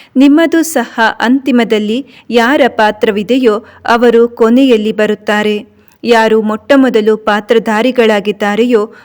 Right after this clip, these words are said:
ಅವರು ಸತ್ಯಯುಗದಲ್ಲಿ ಆದಿಯಲ್ಲಿ ಬರುತ್ತಾರೆ. ಕೊನೆಯವರು ನೋಡಿ ಈಗ ಬರುತ್ತಲೇ ಇರುತ್ತಾರೆ. ಹೇಗೆ ರೆಂಬೆ ಕೊಂಬೆಗಳು ಕೊನೆಯವರೆಗೂ ಬರುತ್ತಿರುತ್ತವೆ. ಈ ಸಮಯದಲ್ಲಿ ನೀವು ಮಕ್ಕಳಿಗೆ ಜ್ಞಾನದ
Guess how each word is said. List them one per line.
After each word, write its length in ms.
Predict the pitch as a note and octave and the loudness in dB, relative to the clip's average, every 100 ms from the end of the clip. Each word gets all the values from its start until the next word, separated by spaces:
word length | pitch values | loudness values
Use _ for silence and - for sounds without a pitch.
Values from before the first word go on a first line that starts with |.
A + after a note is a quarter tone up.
| - | -4
ಅವರು 320 | B3 B3 B3 B3 | 0 2 2 0
ಸತ್ಯಯುಗದಲ್ಲಿ 1080 | - A#3+ A#3+ A3+ G#3 A3+ A3 G#3+ G#3+ G3+ - | -2 -4 0 0 0 -2 -2 -4 -4 -6 -4
ಆದಿಯಲ್ಲಿ 580 | G#3 A#3+ C4+ B3 G#3+ A#3+ | -2 0 0 0 0 0
ಬರುತ್ತಾರೆ. 680 | A3 G#3 - G#3 G#3 G#3+ G3+ _ _ - - _ | -2 -2 -4 -4 -2 -4 -8 _ _ -20 -20 _
ಕೊನೆಯವರು 720 | - B3+ C4 B3 G#3 G#3+ G#3 | 0 4 4 2 0 -2 -2
ನೋಡಿ 440 | G#3 G3+ G#3 D#4 - _ B3 | -2 -4 -4 -6 -8 _ -2
ಈಗ 240 | C4 B3+ B3 B3 | 0 2 2 2
ಬರುತ್ತಲೇ 560 | G#3+ A3+ A#3+ B3 B3+ | 0 -2 0 0 2
ಇರುತ್ತಾರೆ. 720 | - A3 G#3 - G#3+ G#3+ G#3 G#3+ _ _ _ | 0 -2 -2 -6 -4 -2 -4 -6 _ _ _
ಹೇಗೆ 480 | A#3 A3+ G#3+ G#3 - | 0 2 2 -2 -2
ರೆಂಬೆ 360 | A3 C#4+ B3+ G#3 | 0 2 2 0
ಕೊಂಬೆಗಳು 680 | A3 A3 G#3+ G#3 G#3 G#3 | -2 0 0 0 -2 -4
ಕೊನೆಯವರೆಗೂ 960 | A3 A#3 A3 B3 A#3 G3 G#3 A3 A#3 C#4+ | -4 0 2 2 2 0 0 0 0 -2
ಬರುತ್ತಿರುತ್ತವೆ. 1120 | A3 A3 A#3+ A#3 G#3 G#3 G#3+ G3 G3+ G#3 _ _ _ _ _ _ _ _ - - - _ _ - | 0 0 0 -2 -4 -4 -4 -2 -2 -4 _ _ _ _ _ _ _ _ -20 -20 -20 _ _ 0
ಈ 180 | B3 C#4+ | 2 2
ಸಮಯದಲ್ಲಿ 840 | - G#3+ G#3 G3+ G3+ G3+ A#3+ C#4 A#3 | 0 -2 0 -2 -2 -2 -2 -2 0
ನೀವು 300 | A#3 C4 C4 | 2 4 2
ಮಕ್ಕಳಿಗೆ 580 | G#3+ - A3 G#3 G#3+ | 0 -4 -4 -2 -2
ಜ್ಞಾನದ 540 | G3 A3 G#3+ C4 B3+ | -2 -2 0 0 0